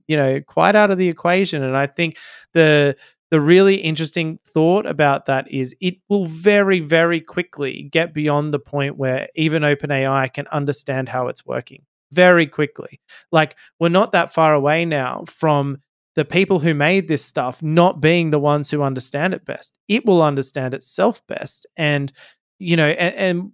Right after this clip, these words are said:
and when you get to that point, we will not be able to stop it or control it. That you just won't be able to do it. We can't simplify it enough to give it rules to follow,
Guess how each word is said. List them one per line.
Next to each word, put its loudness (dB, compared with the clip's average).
and -2
when 0
you 0
get 0
to -6
that 0
point, -6
we 2
will 0
not 0
be 0
able 0
to -4
stop -4
it -2
or 0
control -2
it. -12
That 0
you -2
just -8
won't 2
be 0
able 2
to -4
do 0
it. -2
We -4
can't -2
simplify 0
it -2
enough -4
to -16
give -8
it -8
rules -2
to -16
follow, -4